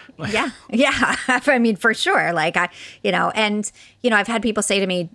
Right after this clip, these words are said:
Speaker 2: "Did you ever doubt that you were gonna make it to the summit?" And I was like, "I never even took my mind in that direction." Like, I,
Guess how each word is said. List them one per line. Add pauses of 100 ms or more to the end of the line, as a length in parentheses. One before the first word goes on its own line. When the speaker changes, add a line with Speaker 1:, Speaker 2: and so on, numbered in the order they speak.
Speaker 2:
"Did
you
ever
doubt (360)
that
you
were
gonna
make
it
to
the (140)
summit?"
And
I
was
like,
"I
never
even
took
my
mind
in
that
direction."
Like,
I,